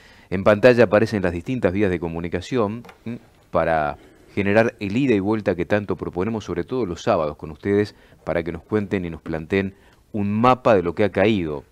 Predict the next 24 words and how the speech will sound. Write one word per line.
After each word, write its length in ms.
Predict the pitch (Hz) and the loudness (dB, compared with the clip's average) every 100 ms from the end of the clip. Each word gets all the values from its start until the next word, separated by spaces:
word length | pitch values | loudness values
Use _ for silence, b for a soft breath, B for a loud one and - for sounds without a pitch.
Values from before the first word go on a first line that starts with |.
| _ - | _ -18
y 120 | 143 | -12
de 40 | 85 | -8
lo 100 | 82 | -8
que 100 | 85 | -2
está 180 | 113 | 0
lloviendo, 560 | 98 101 120 104 82 76 | 0 2 2 0 -2 -8
porque 220 | 78 76 | -10 -10
en 60 | 78 | -8
algunos 300 | 82 101 87 | -6 -6 -4
lugares, 480 | 85 98 95 98 - b b | 2 4 4 0 -6 b b
como 220 | - 78 | -14 -10
en 80 | 78 | -6
La 80 | 78 | -4
Pampa, 360 | - 110 92 80 | 2 2 2 -4
donde 260 | 76 78 | -4 -10
es 40 | 80 | -8
más 140 | 82 | -8
necesario 640 | 80 76 - 95 82 82 | -8 -10 -2 0 0 -2
esto, 340 | 78 - 95 - B B - | -6 -4 -4 -4 B B -16
y 80 | |
sí 180 | - 113 | -8 -2
es 140 | 98 92 | -2 -4
una 160 | 85 | -6
bendición, 560 | 82 82 80 98 98 | -6 -8 -6 -4 -4